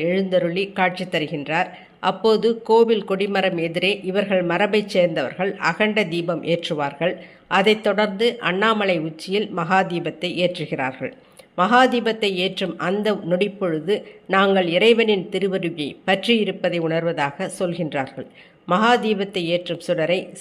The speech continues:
சிவாச்சாரியார்களிடமிருந்து பெற்றுச் செல்லும் இவர்கள் மலை மீது ஏறுவதற்கு முன்பு பாவ பிராயசித்த வேண்டுதல் நடத்துவது வழக்கம். திருவண்ணாமலையே இறைவன், எனவே மலை மீது கால் வைத்து ஏறிச் செல்வது பெரிய பாவம்.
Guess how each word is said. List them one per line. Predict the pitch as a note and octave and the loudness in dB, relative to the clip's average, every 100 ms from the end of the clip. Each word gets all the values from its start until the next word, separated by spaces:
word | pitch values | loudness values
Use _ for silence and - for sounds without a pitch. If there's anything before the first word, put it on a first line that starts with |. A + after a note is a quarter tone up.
| - | -4
சிவாச்சாரியார்களிடமிருந்து | G3 A3 A3+ G3+ F#3 E3 E3+ D3+ D#3 D#3 E3+ | 2 2 2 2 4 2 0 -2 -2 -4 -2
பெற்றுச் | G3+ - G3 G3 G#3+ | -4 -2 -2 -2 -2
செல்லும் | A3 F3+ D#3+ | 0 0 0
இவர்கள் | D#3 D3+ F3 F3+ F#3+ - - - | 0 -2 -2 -2 -4 -6 -20 -8
மலை | - F#3+ A#3+ | 0 6 8
மீது | B3+ A#3+ F#3+ | 8 4 2
ஏறுவதற்கு | F3 F#3 F#3 F3 E3+ - | 2 2 2 2 0 -4
முன்பு | D3+ D#3 D3+ G#3 - - - _ | -4 -2 -2 -2 -4 -12 -20 _
பாவ | G3 G#3 B3 | 6 8 6
பிராயசித்த | B3 - F#3 G3 G3 G3 - F3 | 4 4 4 4 2 -4 -2 -2
வேண்டுதல் | D#3+ F3 F3 E3+ D#3+ | 2 0 0 -2 -2
நடத்துவது | D3 D3+ - D3 C3+ F#3 | -2 -4 -4 -6 -4 -2
வழக்கம். | D3 C#3 - B2+ - - - _ _ - | -2 -2 -4 -8 -8 -20 -20 _ _ 4
திருவண்ணாமலையே | A3+ A3+ G#3+ G#3 F#3+ F#3 F#3 G#3 | 6 6 4 2 2 2 2 0
இறைவன், | E3 E3+ E3 C3+ - - | 2 0 0 -4 -8 -8
எனவே | - E3 E3+ G3 G3 - - | -2 0 0 -2 -4 -14 -10
மலை | - F3+ A3+ A#3 | 0 4 6 6
மீது | A3 G#3 G3+ | 4 0 0
கால் | F3 F#3 | 2 2
வைத்து | G3 F#3 F#3 F#3+ D#3+ | 2 -2 -2 -4 0
ஏறிச் | F3 F#3 - | 0 0 -2
செல்வது | F3+ E3 E3 | -4 -2 -4
பெரிய | E3 E3 F3+ F#3 | -4 -4 0 -2
பாவம். | F3+ C#3 B2 - | -2 -4 -6 -10